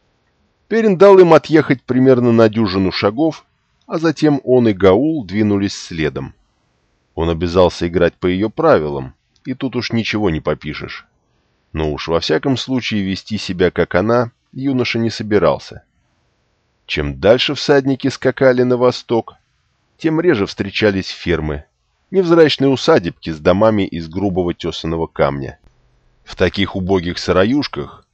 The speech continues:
Перин и скотину не стал бы держать. Все меньше попадалось и рощиц, а вскоре исчезли и фермы, и рощи. Осталась лишь холмистая травянистая равнина.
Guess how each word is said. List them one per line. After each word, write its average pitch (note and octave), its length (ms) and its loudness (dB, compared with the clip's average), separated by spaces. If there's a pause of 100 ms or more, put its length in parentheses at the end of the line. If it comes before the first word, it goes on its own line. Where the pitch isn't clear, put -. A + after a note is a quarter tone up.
Перин D#3 320 2
и C3+ 40 2
скотину C3 480 0
не F#2 140 2
стал E2+ 260 2
бы D#2+ 120 -6
держать. D#2+ 580 -4 (840)
Все - 180 -2
меньше F3 340 2
попадалось G2 680 4
и F#2 100 -4
рощиц, C#3 680 -4 (180)
а C#3 120 -2
вскоре D3+ 460 -4
исчезли A#2+ 640 -4
и A2+ 180 -4
фермы, C#3+ 760 -4
и D#2 120 -6
рощи. G#2 560 -4 (640)
Осталась F#3+ 500 2
лишь E3 180 -2
холмистая B2 800 4
травянистая G2+ 720 0
равнина. F#2 640 0